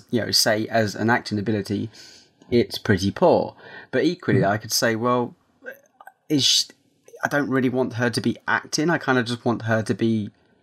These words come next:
Speaker 1: herself. So maybe she, her acting is really good. Maybe she is kind of just
Speaker 2: <laughs>
Speaker 1: being somebody that is just talking off cuff, kind of interviewee type person.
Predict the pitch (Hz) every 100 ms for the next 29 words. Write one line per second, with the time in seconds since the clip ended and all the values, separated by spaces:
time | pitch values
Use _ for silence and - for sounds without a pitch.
0 | _ - 113 - 113 92 151 - - _
1 | - - 131 139 135 139 131 - _ -
2 | - 123 123 120 135 - 139 139 123 139
3 | 135 151 214 151 123 127 131 123 143 156
4 | 165 - 117 113 - 117 - - - -
5 | - _ 143 127 123 - 123 120 120 113
6 | 117 - 117 117 110 110 - - - -
7 | _ _ _ _ - - 107 - - _
8 | - 127 113 123 113 117 - 120 113 -
9 | 107 107 101 110 - 107 - 107 117 113
10 | 110 113 110 107 _ _ - 107 107 _
11 | _ _ _ _ 175 175 - -